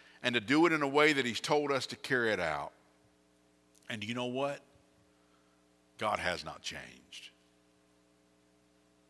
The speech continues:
He still crafts us. <laughs>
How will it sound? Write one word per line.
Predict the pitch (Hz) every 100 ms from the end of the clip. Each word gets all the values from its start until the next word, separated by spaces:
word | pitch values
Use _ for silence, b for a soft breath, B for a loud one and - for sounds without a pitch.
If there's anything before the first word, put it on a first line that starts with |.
| _ _ _ _ _ _ _ _ _ _ _
He | - 120
still | - 143 135
crafts | - 98 80 73 - -
us. | - - - - _ _ _ _
<laughs> | -